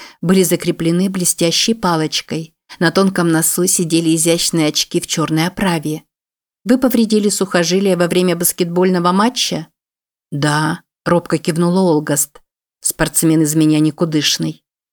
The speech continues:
На поясе у Лайлы завибрировал сотовый. Она быстро взглянула на телефон, чуть поморщилась и тут же аккуратно дотронулась своим указательным пальцем до мягкой подушечки под средним пальцем левой ступни Брэда. "Напрягите стопу".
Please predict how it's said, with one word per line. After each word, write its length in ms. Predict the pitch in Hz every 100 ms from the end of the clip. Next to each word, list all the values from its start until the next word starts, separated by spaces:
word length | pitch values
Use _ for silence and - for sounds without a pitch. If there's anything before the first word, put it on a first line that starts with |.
| _ _
На 120 | 185
поясе 460 | 185 175 214 - 190
у 40 |
Лайлы 380 | 170 165 180 185
завибрировал 680 | 180 170 160 170 170 165 185
сотовый. 680 | 190 - 175 - 151 185 - _ _
Она 160 | 175 175
быстро 300 | 175 - 175
взглянула 480 | 165 165 180 185 170
на 140 | 170
телефон, 580 | 165 170 170 185 196 208 - -
чуть 220 | - 202
поморщилась 800 | - 180 180 - - 214 208 - -
и 60 | 196
тут 180 | 208
же 120 | 190 190
аккуратно 480 | 190 180 196 190
дотронулась 580 | 170 175 185 185 180 175
своим 360 | - 175 175 170
указательным 680 | 180 170 180 170 170 175 175
пальцем 540 | 220 233 - 190 175 - - -
до 100 | 180
мягкой 380 | 196 202 - 180
подушечки 600 | 160 170 202 190 - 175
под 200 | - 170
средним 420 | 165 180 185 165
пальцем 460 | 170 185 190 - 175
левой 260 | 165 170
ступни 400 | - - 165 196
Брэда. 540 | 196 226 185 151 151 151 _ _ _ _
"Напрягите 560 | 180 175 180 170 185 196
стопу". 580 | - 220 220 180 143